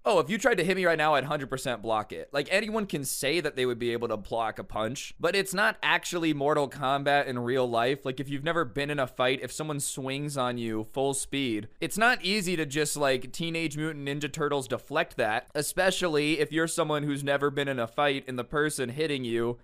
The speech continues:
is someone that's trained to hit people. Obviously, this kid wasn't a professional boxer, but I'm gonna venture out and say he would swing a little bit faster than the average bear, considering he's trained to swing a little bit faster than the average bear.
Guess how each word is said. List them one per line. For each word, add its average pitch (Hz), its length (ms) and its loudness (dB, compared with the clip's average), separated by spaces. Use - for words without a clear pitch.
is 151 180 0
someone 175 400 6
that's 151 240 2
trained 151 380 0
to 135 120 2
hit 143 260 2
people. 98 480 -2
Obviously, 147 580 0
this 127 220 -2
kid 139 200 0
wasn't 135 300 2
a 135 80 4
professional 131 680 0
boxer, 120 680 0
but 151 120 0
I'm 220 140 6
gonna 226 260 6
venture 185 420 2
out 180 220 6
and 151 100 -4
say 170 400 4
he 156 180 -4
would 151 220 -2
swing 165 320 -2
a 151 60 4
little 160 320 2
bit 160 200 6
faster 156 520 0
than 135 160 -2
the 139 160 0
average 143 480 2
bear, 123 360 4
considering 143 720 0
he's 135 340 -4
trained 156 380 -4
to 151 80 -2
swing 151 320 -2
a 139 40 0
little 143 200 2
bit 131 240 0
faster 147 420 2
than 117 160 -2
the 117 140 -2
average 113 420 0
bear. 98 380 -2